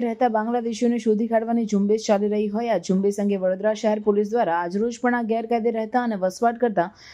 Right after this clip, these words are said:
બાંગ્લાદેશી નાગરિકોને શોધી કાઢવા અંગેની કામગીરી વડોદરા શહેરના જુદા જુદા વિસ્તારોમાં કરી વધુ એકસો છ જેટલા વ્યક્તિઓને શોધી કાઢી, આ વ્યક્તિઓની પૂછપરછ કરી, આ વ્યક્તિઓની તેમજ તેઓ પાસેના ઓળખ અંગેના ડોક્યુમેન્ટોની ચકાસણી કરવામાં આવેલ છે. હાલમાં આ વ્યક્તિઓની સતત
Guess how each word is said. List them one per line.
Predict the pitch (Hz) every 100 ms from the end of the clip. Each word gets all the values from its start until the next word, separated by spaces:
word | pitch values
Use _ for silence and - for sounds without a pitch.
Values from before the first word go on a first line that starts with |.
| - 214
બાંગ્લાદેશી | 220 262 285 285 302
નાગરિકોને | 285 269 269 277 277
શોધી | 262 233 254
કાઢવા | 254 254
અંગેની | 247 254 247
કામગીરી | 233 233 240 240
વડોદરા | 214 214 226 226
શહેરના | 220 214 190 185
જુદા | 202 214
જુદા | 214 214 208
વિસ્તારોમાં | 208 208 220 226 214
કરી | 202 196 - - 185
વધુ | 190 226
એકસો | 220 247 226
છ | 254 254
જેટલા | 262 269 254
વ્યક્તિઓને | 240 262 262 254
શોધી | 247 247
કાઢી, | 247 247 247
આ | 226
વ્યક્તિઓની | 220 233 233 220
પૂછપરછ | 208 226 220 214
કરી, | 220 226 196
આ | 185
વ્યક્તિઓની | 185 233 240 208 196 208 - - - 240
તેમજ | 262 302 285
તેઓ | 277 285 277
પાસેના | 262 277 269 247
ઓળખ | 254 254
અંગેના | 247 254 247
ડોક્યુમેન્ટોની | 220 233 240 240 214 180 - - - 190 190
ચકાસણી | 220 240 240 254 240
કરવામાં | 226 240 240 226
આવેલ | 220 226
છે. | 247 214
હાલમાં | 185 196 202
આ | 190
વ્યક્તિઓની | 196 214 214 208 196
સતત | 202 233 214